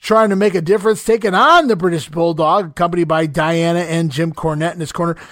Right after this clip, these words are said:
Bulldog tries to go after the head of Fatu to no avail. Have you not been watching wrestling for the last at least five years in the company?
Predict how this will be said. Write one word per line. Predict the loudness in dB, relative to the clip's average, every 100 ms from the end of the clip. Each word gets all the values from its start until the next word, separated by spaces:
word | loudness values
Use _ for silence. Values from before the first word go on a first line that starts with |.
| -20 -2
Bulldog | 0 2 4 4 2
tries | 0 2 4 2
to | -2
go | -2 0
after | 2 0 0 -2
the | 0
head | 0 2 2 -2
of | -6
Fatu | 0 0 0 -4 -4 -2
to | -4 -2
no | 2 2
avail. | 0 0 0 -4 _ _
Have | -14 -8
you | -2
not | -2
been | -2 -2
watching | -4 -4 -4
wrestling | -2 -4 -4 -6
for | -6
the | -4
last | -4 -4 -10 _ _ -12
at | -6
least | -4 -4 -4
five | -2 -2 -4
years | -6 -4 -4
in | -6
the | -6
company? | -6 -4 -4 -6